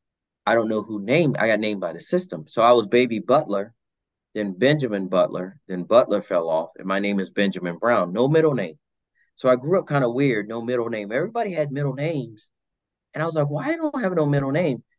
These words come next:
So when I opened the paperwork and said, "Baby Benjamin," I told my father, I'm like, "You didn't even name me?" He was like, "No." I'm like, "Don't you think that was <laughs> kinda important?" <laughs> So these things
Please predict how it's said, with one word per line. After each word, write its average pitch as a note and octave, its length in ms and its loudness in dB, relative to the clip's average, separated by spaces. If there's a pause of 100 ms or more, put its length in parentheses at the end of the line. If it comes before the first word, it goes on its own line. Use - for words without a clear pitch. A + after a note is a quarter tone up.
(200)
So C#3 140 -2
when C3 140 2
I B2+ 80 4
opened C#3+ 280 0
the A2+ 40 -2
paperwork C#3+ 500 -4
and G#2 80 -16
said, G#2+ 180 -4
"Baby A2+ 240 0
Benjamin," A2+ 480 -2
I G2 60 -6
told G#2 220 -8
my G2 100 -6
father, A#2+ 320 -12
I'm G2 100 -10
like, F2 200 -6
"You D#3+ 120 -4
didn't A#3 200 -2
even B2 220 -4
name C3+ 280 0
me?" G3 240 0 (100)
He C#3+ 60 -6
was B2 100 -4
like, G#2 180 -4
"No." E3 240 0
I'm G#2+ 160 -2
like, G2+ 120 -10 (280)
"Don't F4+ 180 -2
you F#4+ 120 2
think A#3 240 2
that G#3 160 6
was - 140 0
<laughs> F3 220 2
kinda F3 60 4
important?" D#3 600 0 (380)
<laughs> - 500 -4 (720)
So G#3 240 4 (340)
these G#3 220 -2
things G3 480 0